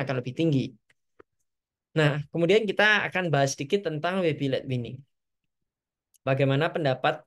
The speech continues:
W H O dan idai? Pada saat ini belum ada dukungan untuk memberikan baby led weaning secara penuh pada bayi yang memulai M P A S I. Sehingga rekomendasi dari W H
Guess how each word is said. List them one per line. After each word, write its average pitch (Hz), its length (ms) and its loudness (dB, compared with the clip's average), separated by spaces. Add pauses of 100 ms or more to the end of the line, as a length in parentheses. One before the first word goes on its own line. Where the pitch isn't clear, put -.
(140)
W 131 160 -2
H 120 220 -6
O - 20 2
dan 120 240 -2
idai? 135 480 -4 (160)
Pada 156 320 2
saat 143 240 0
ini 170 400 -2 (160)
belum 143 240 0
ada 143 320 0
dukungan 143 560 -4
untuk 151 320 -4
memberikan 151 800 0 (160)
baby 131 320 -2
led 135 160 -2
weaning 160 480 -2
secara 143 800 -2 (320)
penuh 226 400 0 (400)
pada 147 400 0
bayi 143 320 4
yang 139 160 -2
memulai 131 320 -2
M 131 80 -8
P 120 80 -2
A 117 160 -6
S - 80 -8
I. 110 240 -10
Sehingga 135 400 2
rekomendasi 139 800 0
dari 143 320 0
W 143 100 -4 (220)
H 135 320 -6